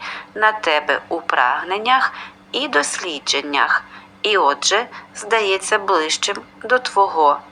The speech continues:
ідеалу. Ти можеш уникнути мого примітивного вибору, якщо хочеш, але знай, що ти не можеш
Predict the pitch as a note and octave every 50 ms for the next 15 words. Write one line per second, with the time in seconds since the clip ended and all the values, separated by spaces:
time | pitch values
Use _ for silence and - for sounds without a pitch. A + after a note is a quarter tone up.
0 | - - D3 C#3+ - F3+ E3+ E3 E3 D#3+ D3+ C#3+ C3 B2+ A2 F2+ - - - -
1 | - - - - - - - - - - - - - - - - - - - -
2 | - - - - - - - C4+ D#4+ E4 E4+ - - - - - F#4 F#3+ F#3+ F#3+
3 | - G#3+ A3+ B3 C4+ C4+ - - - - C#4+ C#4 C4 A#3+ F3 D#3+ - - D3+ D3+
4 | - - D#3+ D#3 D3+ - - - - F3 F3+ F3+ F3 F3 F3+ F3 D#3 D#3+ - -
5 | E3 E3 F3+ F#3 F#3 - F3+ D#3 D3+ D3+ D#3 E3 E3 E3 F#3 F#3+ F#3 F#3 - -
6 | - G3 G3 G#3 G3 E3+ - - D3+ D3 D3 D3 C#3 C3+ - - - - - -
7 | - E3+ E3+ - - - - A3 - - - F3+ D3+ C3 - - - - - -
8 | - - - - - - - - - - - - - - E3 E3+ F3+ A3 C#4+ -
9 | D#4 A#3 G3 E3 D#3 D#3 E3+ F#3+ - - - - - - - - - - F3 -
10 | - F#3 F#3 F#3 - A#3+ A#3+ G3+ F3 F3 F3 F3+ F3+ - - -